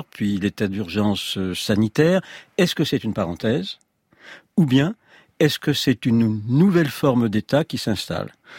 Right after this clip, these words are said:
On distingue généralement, euh, l'État, l'État de police, où le gouvernement fait ce qu'il veut, l'État légal,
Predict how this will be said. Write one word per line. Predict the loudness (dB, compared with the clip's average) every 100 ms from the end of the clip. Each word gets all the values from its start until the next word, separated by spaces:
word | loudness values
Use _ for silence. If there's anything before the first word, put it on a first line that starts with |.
| -18 -12 -6
On | -2
distingue | -2 2 2
généralement, | 2 0 2 2 2 0 -2 -4 -2
euh, | -2 -2 -4 -8 -8 -4
l'État, | -2 -2 2 4 4 2 2
l'État | 0 0
de | 0
police, | 2 2 2 0 -6 -10 -16 _ _
où | 0
le | 2
gouvernement | 2 2 2 4 4 4 4 2 -2
fait | -4 -2 -2
ce | -2 -2
qu'il | 0 -2 -2
veut, | -2 -2 _ _ _ _ -20 -20 -14 2
l'État | 2 4 2
légal, | 2 4 4 2 0